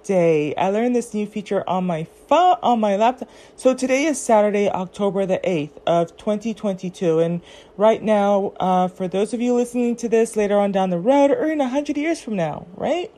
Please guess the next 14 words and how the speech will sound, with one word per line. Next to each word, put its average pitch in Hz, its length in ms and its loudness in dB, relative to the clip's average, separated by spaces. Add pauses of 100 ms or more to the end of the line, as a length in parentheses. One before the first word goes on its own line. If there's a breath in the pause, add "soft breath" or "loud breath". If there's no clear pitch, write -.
(120)
<laughs> - 120 -14 (440 loud breath)
Um, 202 420 2
we 269 220 0
have 277 320 0
just 233 340 2
finished 226 400 0
this 220 200 0
encounter, 202 720 -4
this, 202 380 -2
uh, 170 480 0 (500 loud breath)
whole 233 280 2
debacle 208 680 2
with 185 240 -2
Kanye, 185 760 0